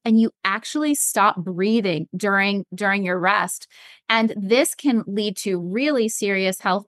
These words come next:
problems, for example, heart attack and stroke. And so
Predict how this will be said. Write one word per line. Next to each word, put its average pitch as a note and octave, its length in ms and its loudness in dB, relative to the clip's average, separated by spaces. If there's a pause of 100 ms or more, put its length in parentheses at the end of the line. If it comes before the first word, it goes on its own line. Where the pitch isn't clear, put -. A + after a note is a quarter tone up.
problems, A3+ 680 2 (360)
for A3 140 2
example, F#3+ 540 -2
heart B3 260 2
attack A3 400 0
and F3+ 140 -6
stroke. - 580 -2
And G3+ 140 -8
so G3 300 0